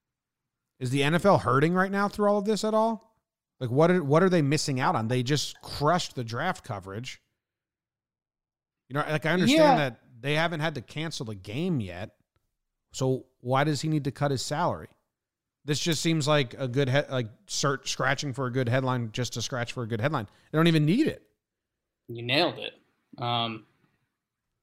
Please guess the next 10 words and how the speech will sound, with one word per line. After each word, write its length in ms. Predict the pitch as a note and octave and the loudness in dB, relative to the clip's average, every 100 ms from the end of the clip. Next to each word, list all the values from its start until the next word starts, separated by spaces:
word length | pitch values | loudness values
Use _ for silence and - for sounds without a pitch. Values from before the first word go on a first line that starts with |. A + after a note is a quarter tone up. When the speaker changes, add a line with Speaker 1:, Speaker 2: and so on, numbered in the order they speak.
| - A#2 | -16 -8
Speaker 2:
I 60 | A#2 | -6
mean, 140 | A2+ | -2
that's 240 | A#2 A#2 A#2+ | -2 -2 -6
ex-, 200 | A#2 - | -8 -6
that's 420 | A2+ - - - _ _ - | -6 -6 -10 -14 _ _ -6
literally 440 | B2 B2+ B2+ A#2+ | 0 2 4 4
exactly 500 | A2+ - C3+ D3+ - | 2 2 0 0 -4
what 140 | - - | -8 -8
it 120 | - | -10
is. 300 | A1+ - | -12 -14